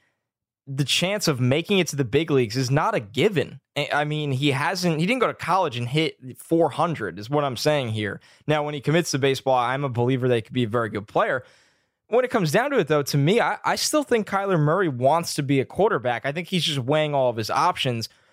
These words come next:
and really using, rightfully using his leverage to strike what would be the best deal. Now, like you guys hinted at, it's wild that the M L B is getting involved. Of course they want this to happen, and of course the A's want this to happen, but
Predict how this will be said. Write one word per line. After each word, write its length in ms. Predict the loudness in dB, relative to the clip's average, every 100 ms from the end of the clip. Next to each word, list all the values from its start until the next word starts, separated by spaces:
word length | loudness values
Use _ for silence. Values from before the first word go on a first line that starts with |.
| _
and 200 | -2 0
really 280 | 2 2 2
using, 560 | 0 2 2 0 -2 -2
rightfully 500 | -2 -2 -2 0 2
using 460 | 2 2 2 2
his 180 | 2 0
leverage 500 | 0 0 2 -2 -2 _ _ -2
to 80 | -2
strike 340 | 2 0 0
what 100 | 0
would 120 | 0 2
be 100 | 4
the 120 | 4
best 300 | 4 2 2
deal. 160 | 0
Now, 180 | 2 0
like 200 | 0 0
you 120 | 0
guys 300 | 2 0 0
hinted 320 | 0 0 0 -2
at, 180 | -2
it's 200 | -2 -4
wild 440 | 0 2 2 0 -4
that 260 | -4 -4 -10 _ _
the 100 | -2
M 100 | 0
L 140 | -2 -2
B 240 | 2 2
is 100 | 2
getting 320 | 0 0 0
involved. 320 | 0 2 2
Of 160 | 0 -4
course 240 | 0 0
they 120 | 2 2
want 240 | 2 0
this 180 | -4 -4
to 80 | -4
happen, 360 | -4 -4 -4
and 120 | -2
of 120 | -4 0
course 260 | 0 0
the 140 | -2 -2
A's 200 | 0 0
want 180 | -2
this 180 | 0 -4
to 60 | -2
happen, 380 | -4 -4 -4 -2
but 240 | -2 -4